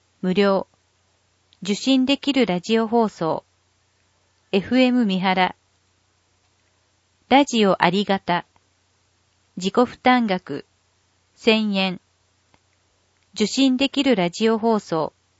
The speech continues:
エフエム三原。エヌエイチケー第一、第二。アールシーシー中国放送。エヌエイチケ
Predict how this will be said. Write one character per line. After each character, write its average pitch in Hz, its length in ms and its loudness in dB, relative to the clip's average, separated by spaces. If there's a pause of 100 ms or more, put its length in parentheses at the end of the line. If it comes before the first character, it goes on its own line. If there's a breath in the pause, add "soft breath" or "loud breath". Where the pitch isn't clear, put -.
(1000)
エ 196 80 0
フ 247 160 0
エ 247 120 2
ム 240 140 2
三 208 160 0
原。 190 380 0 (960)
エ 202 100 -2
ヌ 247 180 0
エ 269 100 2
イ 262 60 -2
チ - 220 -12
ケ 240 280 -2
ー - 60 -4
第 202 300 2
一、 - 400 -8 (600)
第 202 300 0
二。 190 260 -4 (960)
ア 240 120 4
ー 262 80 2
ル 262 100 -2
シ 262 260 -4
ー 247 40 -4
シ 240 260 -4
ー 160 60 -6
中 233 280 -2
国 254 280 -2
放 240 180 2
送。 156 340 -4 (1160)
エ 202 80 0
ヌ 240 180 2
エ 262 80 4
イ 262 60 0
チ - 200 -14
ケ 233 400 0